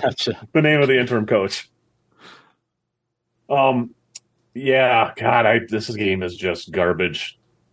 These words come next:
Speaker 2: The Giants, though, oof. I, I,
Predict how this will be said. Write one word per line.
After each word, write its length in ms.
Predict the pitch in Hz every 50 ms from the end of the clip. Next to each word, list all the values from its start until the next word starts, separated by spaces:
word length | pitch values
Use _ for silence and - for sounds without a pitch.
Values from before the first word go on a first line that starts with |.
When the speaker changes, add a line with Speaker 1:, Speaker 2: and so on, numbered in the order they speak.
| _ _
Speaker 2:
The 80 | 107
Giants, 420 | 101 110 127 123 127 120 104 - -
though, 340 | - 101 92 90 98 - _ _ _ _ _ _ _ _ _ 120
oof. 280 | 123 120 107 - - _ _ _ _ _ _ _ _ _ _ _ _ _ _ _ _ _ _ _ _ _
I, 80 | 110 123
I, 280 | 143 151 - 131 139